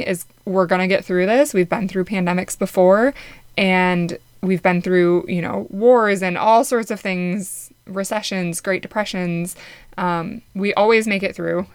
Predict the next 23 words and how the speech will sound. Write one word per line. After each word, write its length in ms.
Uh, 240
just 260
remember 300
my 160
friend 260
Bob, 340
<laughs> 260
who 340
only, 560
I 60
mean, 160
he 300
basically 640
would 140
have 100
invested, 560
you 140
know, 200
in 280
mid-February 920
at 160
this 160
point 360